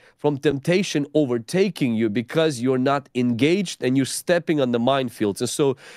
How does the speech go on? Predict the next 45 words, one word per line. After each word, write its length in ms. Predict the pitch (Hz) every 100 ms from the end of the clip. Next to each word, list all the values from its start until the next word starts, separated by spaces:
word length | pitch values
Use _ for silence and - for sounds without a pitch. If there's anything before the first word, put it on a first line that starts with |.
| -
not 240 | 120 190 -
that 120 | 202
we 160 | 180
have 200 | 175 175 -
to 120 | 165
have 200 | 160 143 -
every 280 | 175 175
single 320 | 165 185 156 147
moment 400 | 147 160 156 139
of 100 | 127
our 80 |
life 260 | 131 131 117 107
busyness, 460 | 175 233 135 117
'cause 160 | - 123
busyness 480 | 104 202 165 143 135
is 100 | 127
not 180 | 143 139
the 80 |
cure 280 | 160 247 254
for 160 | - 113
lust. 400 | 101 92 - - - - -
But 120 | 131
at 80 | 139
the 80 |
same 320 | 147 - 196 180
time, 260 | 175 165 - -
we 100 | 127
do 180 | 147 226
have 200 | 208 196
to 80 | 156
be 100 | 135
conscious 480 | - 165 160 147 110
that 160 | 127
isolation, 760 | - 143 - 220 185 165 - 156
loneliness, 460 | 143 160 165 160 156
stress, 380 | - 165 156
and 220 | - 131 113
boredom 300 | 151 135 123
are 140 | 117
going 240 | 120 123 117
to 120 | 117
be 120 | 110
used 280 | 117 143 135
for 120 | 104
that. 200 | 95 85